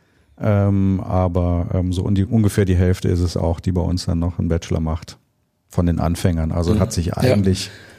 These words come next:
Speaker 1: gar nicht so großartig verändert. Ähm, war das für dich irgendwann mal, geriet das ins Wanken, so das Studium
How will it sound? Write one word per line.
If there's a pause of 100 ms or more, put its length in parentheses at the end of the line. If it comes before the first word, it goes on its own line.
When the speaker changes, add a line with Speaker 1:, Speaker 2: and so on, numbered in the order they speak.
(640)
Speaker 1:
gar
nicht
so
großartig
verändert. (520)
Ähm, (1160)
war
das
für
dich
irgendwann
mal,
geriet
das
ins
Wanken,
so
das
Studium